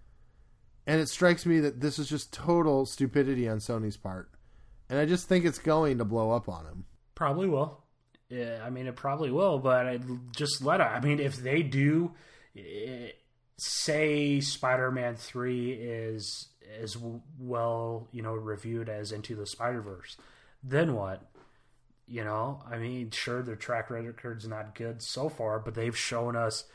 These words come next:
Speaker 2: they can do good movies. And that's the other thing. I mean, how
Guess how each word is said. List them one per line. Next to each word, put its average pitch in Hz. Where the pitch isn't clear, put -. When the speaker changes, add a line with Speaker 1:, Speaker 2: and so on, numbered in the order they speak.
Speaker 2:
they 113
can 117
do 110
good 110
movies. 135
And 185
that's 214
the 202
other 196
thing. 143
I 139
mean, 139
how -